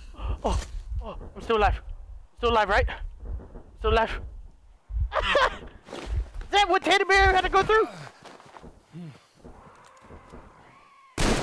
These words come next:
him again. Hit him again. Okay, okay, okay, okay. <laughs> Oh, we did it!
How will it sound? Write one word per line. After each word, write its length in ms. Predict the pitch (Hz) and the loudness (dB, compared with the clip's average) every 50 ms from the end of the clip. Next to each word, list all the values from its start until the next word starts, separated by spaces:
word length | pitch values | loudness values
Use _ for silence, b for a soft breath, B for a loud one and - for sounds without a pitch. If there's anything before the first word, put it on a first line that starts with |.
| - - - - - - - - - - - - - - - | -2 -6 -8 -10 -10 -12 -12 -12 -14 -14 -14 -16 -16 -16 -14
him 120 | 139 135 | -14 -8
again. 280 | 135 165 170 175 185 - - - - - - - - - | -2 0 0 0 0 -2 -8 -20 -20 -20 -20 -18 -8 -2
Hit 580 | - - - - - - - - - - - 151 | 0 2 2 2 2 -2 -4 -8 -10 -10 -10 -10
him 60 | 151 | -6
again. 240 | 151 147 180 190 190 - - - - - - - - - - - - - - - - - - - - - - - - - - - - - - - | -2 0 2 0 0 -2 -6 -14 -14 -16 -18 -16 -16 -16 -16 -16 -16 -16 -16 -16 -16 -18 -18 -18 -18 -18 -18 -18 -18 -18 -18 -18 -18 -18 -14 -6
Okay, 200 | - 151 135 - | -4 -4 -4 -4
okay, 160 | - - 151 | -4 -4 -4
okay, 160 | 139 - 151 143 | -2 -2 -2 -2
okay. 60 | 143 - - - | -2 -4 -8 -12
<laughs> 140 | - - - | -6 0 2
Oh, 480 | 349 - - - 440 427 427 427 427 415 | 2 2 4 4 4 6 6 6 4 4
we 140 | 415 381 349 | 2 0 0
did 280 | - 392 381 370 349 | 2 2 2 4 2
it! 140 | 320 240 - | 0 -2 -4